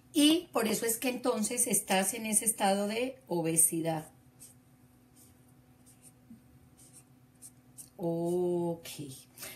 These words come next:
porque el cerebro consume todo, y es del humano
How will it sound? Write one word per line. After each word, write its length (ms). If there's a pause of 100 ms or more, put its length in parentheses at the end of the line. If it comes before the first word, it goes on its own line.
(100)
porque 260
el 100
cerebro 560 (380)
consume 480
todo, 560 (960)
y 220
es 180
del 180
humano 560